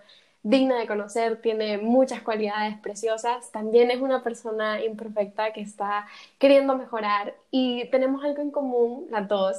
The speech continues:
y es que no, para nosotras sentirnos mejor,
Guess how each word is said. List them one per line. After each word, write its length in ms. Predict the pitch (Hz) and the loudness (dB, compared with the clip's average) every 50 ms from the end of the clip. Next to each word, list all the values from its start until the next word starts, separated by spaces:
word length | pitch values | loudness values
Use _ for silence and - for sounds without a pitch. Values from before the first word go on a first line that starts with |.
| - | -6
y 120 | - 214 214 | -6 -4 -4
es 140 | 208 214 - | -4 -6 -8
que 340 | - - 226 214 220 220 202 | -8 -8 -6 -6 -6 -6 -6
no, 400 | 226 240 226 226 226 214 - - _ - | -4 -2 -2 -2 -2 -4 -6 -10 _ 0
para 240 | 254 247 254 240 240 | 4 4 6 6 4
nosotras 420 | 240 233 233 254 240 254 269 269 | 2 0 0 -2 -2 -2 -4 -6
sentirnos 500 | 277 262 247 233 233 220 226 240 240 233 | -6 -6 -4 -4 -4 -4 -4 -6 -8 -6
mejor, 560 | 254 254 - - - 214 202 196 190 - - | -8 -8 -6 -4 -2 0 0 0 -2 -6 -8